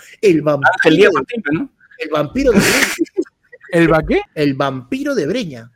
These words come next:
Speaker 3: El vampiro
Speaker 2: Mano.
Speaker 3: de Breña, por su
Speaker 1: Mano,
Speaker 3: barrio
Speaker 1: era el
Speaker 3: ahí de
Speaker 1: vampiro de Breña. Estuvo en prisión durante nueve años por el asesinato de su tía y dos menores en el setenta y seis.
Speaker 3: A la
Speaker 1: Sale del
Speaker 3: mano.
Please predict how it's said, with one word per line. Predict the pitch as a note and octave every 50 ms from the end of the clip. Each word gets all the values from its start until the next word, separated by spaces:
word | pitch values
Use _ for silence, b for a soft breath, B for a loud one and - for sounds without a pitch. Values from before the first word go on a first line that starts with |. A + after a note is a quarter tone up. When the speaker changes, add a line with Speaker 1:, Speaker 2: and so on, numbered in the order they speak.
| _ _ _ _ _
Speaker 3:
El | - - D#3+ F3+
vampiro | E3 F3 - - -
Speaker 2:
Mano. | D#3 F3 C4+ D#4 D#4+ B3 D#4+ D4+ B3
Speaker 3:
de | - F#3+
Breña, | F#3 - C4 D#4 E4 - - A#3+ G#3+ -
por | G3 E3+
su | B3 E4+
Speaker 1:
Mano, | E3+
Speaker 3:
barrio | G#3+ F3+ D3 B2 - A#3+
Speaker 1:
era | A3
el | G3+
Speaker 3:
ahí | D4 C#4+
de | A3+
Speaker 1:
vampiro | F#3+ D#3+ D3+ F3 E3 D#3
de | C#3 C3
Breña. | C#3 C#3+ - _ b b b b b b
Estuvo | B2 - - -
en | A#3+
prisión | A3+ F3 B3+ C#4
durante | C#4+ C4+ A3 F3+ E3 G3+ A3
nueve | A#3+ B3+ C4
años | C4+ C#4 D4 B3
por | - G#3 E3+
el | D3+
asesinato | B2+ D3 C3+ - F3+ A3 A#3+ A#3+ C#4+
de | C4
su | - - C#3
tía | - - B3+ C4 C#4 -
y | D3+ C#3 C#3
dos | G3 B3 A#3+ A#3+
menores | G#3+ F#3+ F#3+ A3+ B3+ C#4+ C#4 -
en | G3 F3
el | D3 C3
setenta | - C3+ A#2+ B2+ B2+ A2+ A2 A2
y | A2+
seis. | A#2 A#3+ A#3+ F#3+ - - - - - _ _ _
Speaker 3:
A | - C#3
la | D3+ D#3
Speaker 1:
Sale | A3+ B3 C4 B3+
del | A#3+ G#3+
Speaker 3:
mano. | E3+ C#3+